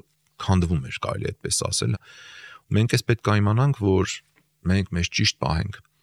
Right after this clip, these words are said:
մեր միությունը, վերելքը, վերականգնումը կլինի, եթե մենք վերանորոգենք մեր քրիստոնեական ուխտը։ Այս ամեն ինչը գալիս է մկրտությունից,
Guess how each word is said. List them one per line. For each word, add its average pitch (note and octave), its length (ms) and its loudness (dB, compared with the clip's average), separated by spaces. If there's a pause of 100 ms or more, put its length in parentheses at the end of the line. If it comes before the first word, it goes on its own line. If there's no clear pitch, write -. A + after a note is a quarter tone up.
(220)
մեր F2 200 4
միությունը, F#2+ 640 2 (520)
վերելքը, G2 720 2 (560)
վերականգնումը G2 960 2 (160)
կլինի, E2+ 460 2 (140)
եթե D#2 280 -4
մենք F2+ 400 2
վերանորոգենք D#2+ 760 -2
մեր C#2 140 -4
քրիստոնեական E2 720 -6
ուխտը։ - 300 -8 (400)
Այս E2+ 180 0
ամեն F#2+ 240 2
ինչը G2 160 -2
գալիս D#2+ 380 0
է F2 140 0 (480)
մկրտությունից, - 800 -4